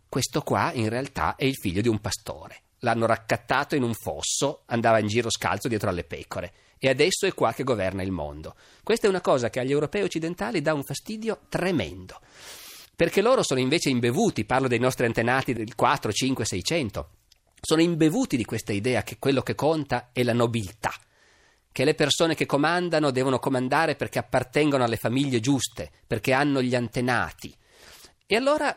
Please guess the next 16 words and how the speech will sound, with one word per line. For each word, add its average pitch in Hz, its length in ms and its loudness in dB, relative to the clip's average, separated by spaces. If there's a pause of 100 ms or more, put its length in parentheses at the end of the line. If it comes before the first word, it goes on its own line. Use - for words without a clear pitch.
di 175 200 -4
fronte 220 340 2
a 127 60 2
questa 180 260 -2
stranezza, 185 720 -2
a 95 60 -6
questa 135 240 -4
stravaganza 143 800 -2
di 92 80 -2
un 120 80 0
impero 120 540 2
governato 113 580 2
da 104 80 0
figli 160 240 -4
di 131 120 -2
pastori, 101 680 -2